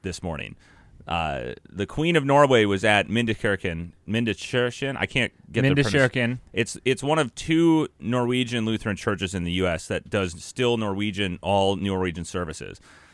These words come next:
Speaker 1: And our mother asked us a couple weeks ago, was like, "The Queen of Norway is gonna be here. Do you wanna, you know, save me a spot?" So we got up and went to a church service with the Queen of Norway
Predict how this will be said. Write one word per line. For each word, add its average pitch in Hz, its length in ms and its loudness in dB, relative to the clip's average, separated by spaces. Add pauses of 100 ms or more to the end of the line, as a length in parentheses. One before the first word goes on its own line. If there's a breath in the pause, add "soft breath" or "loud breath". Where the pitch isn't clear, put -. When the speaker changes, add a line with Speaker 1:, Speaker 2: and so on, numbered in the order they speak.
(140 soft breath)
Speaker 1:
And 80 600 -4
our 101 100 2
mother 120 300 6
asked 107 240 4
us 104 100 -8
a 110 80 -6
couple 98 240 0
weeks 95 240 -2
ago, 92 180 2
was 85 140 -4
like, 87 200 -2 (340 soft breath)
"The - 60 -16
Queen 233 200 -2
of 220 60 0
Norway 240 360 6
is 113 120 0
gonna 123 140 0
be 110 140 0
here. 107 200 2
Do 107 60 -2
you 113 120 0
wanna, 110 340 2
you 101 120 -2
know, 85 180 0
save 104 260 0
me 92 120 -2
a - 20 -2
spot?" 90 280 -2
So - 100 -8
we 92 100 -4
got 95 180 2
up 92 160 0
and 80 260 -6 (200)
went 90 220 -6
to 95 100 -4
a 85 40 -6
church 87 280 -8
service 85 320 -4
with 82 80 -10
the - 80 -12
Queen 85 220 -6
of 76 100 -12
Norway 73 340 -8